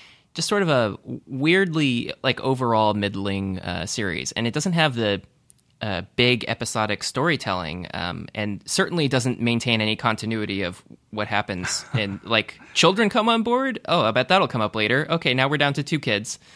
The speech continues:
Speaker 1: um, <laughs> for some reason, uh, and, and the Maquis, that, that really went somewhere. Um, but the, uh,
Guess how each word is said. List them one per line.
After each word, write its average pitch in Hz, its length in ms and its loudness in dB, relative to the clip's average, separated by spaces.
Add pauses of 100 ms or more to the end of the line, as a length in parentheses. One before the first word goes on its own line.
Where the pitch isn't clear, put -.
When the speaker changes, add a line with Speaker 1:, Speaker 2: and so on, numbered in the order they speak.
(300)
Speaker 1:
um, 117 380 4
<laughs> - 1000 -2
for - 80 -4
some 135 240 0
reason, 120 260 0 (520)
uh, 117 380 4 (120)
and, 123 220 2
and 123 420 2
the 135 80 0
Maquis, 120 640 2 (160)
that, 110 260 0 (200)
that 120 220 0
really 104 220 -4
went 98 220 -6
somewhere. 98 340 -6 (380)
Um, 117 520 2
but 135 360 -4
the, 127 440 2
uh, 120 60 0